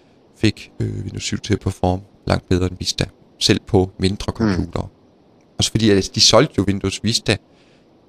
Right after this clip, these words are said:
Speaker 1: under det her, der sagde, "Men den er, den er capable of running Windows Vista." Øh, og det var den jo ikke.
Speaker 2: Nej.
Speaker 1: <laughs> Så,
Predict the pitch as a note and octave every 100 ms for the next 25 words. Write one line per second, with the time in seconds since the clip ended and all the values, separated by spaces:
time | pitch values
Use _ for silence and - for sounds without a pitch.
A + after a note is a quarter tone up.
0 | _ _ _ _ _ _ - G2 - F#2+
1 | G2 F2 - D#2+ E2 F#2 G#2 G2+ E2 F2+
2 | - _ _ G2+ G#2+ - - A2+ A#2+ A#2
3 | - F2+ - F2 - E2+ E2 F#2 - -
4 | F2 E2+ F2+ - E2 - - - - -
5 | _ _ _ _ - - - - - -
6 | - G2 G#2 - - - - D#2 - -
7 | _ _ _ _ _ _ _ _ _ -
8 | - - - _ - - D#2 - - -
9 | - - - - - - - - _ _
10 | - E3 - - - _ _ - G#2+